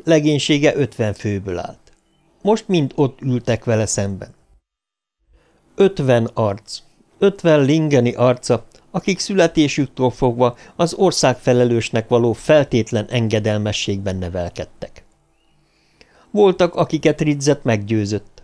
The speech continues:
másokat az győzött meg, amit az országfelelős mondott aznap Byronnak, és amit ők is kihallgattak. De hányan voltak még a bizonytalanok,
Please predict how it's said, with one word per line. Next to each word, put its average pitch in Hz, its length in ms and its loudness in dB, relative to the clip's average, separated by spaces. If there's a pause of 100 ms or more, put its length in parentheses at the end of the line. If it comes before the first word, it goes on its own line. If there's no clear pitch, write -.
másokat 175 600 0
az 135 220 2
győzött 120 440 0
meg, 123 160 0
amit 131 240 -2
az 120 140 -2
országfelelős 107 920 -2
mondott 110 440 -4
aznap 107 400 -2
Byronnak, 107 720 0 (260)
és - 160 -2
amit 175 300 0
ők 123 240 0
is - 140 -4
kihallgattak. 90 840 -8 (1000)
De 208 160 2
hányan 180 380 2
voltak 151 380 2
még 147 200 -2
a 135 80 0
bizonytalanok, 127 840 0